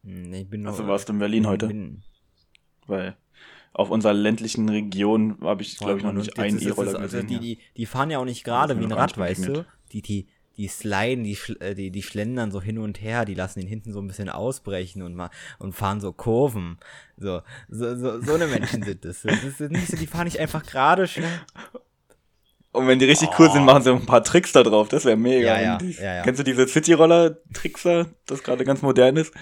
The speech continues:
Speaker 1: Nee, aber
Speaker 2: Oh, das wär mega.
Speaker 1: Oh,
Speaker 2: Oder drehen sich einmal auf
Speaker 1: so
Speaker 2: dem E-Roller da. <laughs>
Speaker 1: schrecklich. Das ist so
Speaker 2: Das wär
Speaker 1: schrecklich.
Speaker 2: mega, Digga.
Speaker 1: Und
Speaker 2: Ja, aber weißt du, was ganz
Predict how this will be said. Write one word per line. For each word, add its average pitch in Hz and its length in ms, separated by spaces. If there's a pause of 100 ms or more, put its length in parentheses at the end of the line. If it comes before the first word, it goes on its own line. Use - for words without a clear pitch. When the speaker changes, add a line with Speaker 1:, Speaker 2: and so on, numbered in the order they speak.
(100)
Speaker 1:
Nee, 107 160
aber 104 280 (760)
Speaker 2:
Oh, 98 160
das 76 140
wär 78 100
mega. - 240 (200)
Speaker 1:
Oh, - 160
Speaker 2:
Oder 131 160
drehen 151 280
sich 151 140
einmal 127 160
auf 123 60
Speaker 1:
so - 60
Speaker 2:
dem 123 140
E-Roller 117 360
da. 113 140
<laughs> - 60
Speaker 1:
schrecklich. - 280 (880)
Das - 100 (280)
ist - 100
so - 60
Speaker 2:
Das - 80
wär 370 60 (100)
Speaker 1:
schrecklich. 392 280
Speaker 2:
mega, 349 400
Digga. 349 280 (1800)
Speaker 1:
Und 110 260 (2000)
Speaker 2:
Ja, 120 160
aber 120 120
weißt 127 200
du, 135 40
was 117 120
ganz 120 180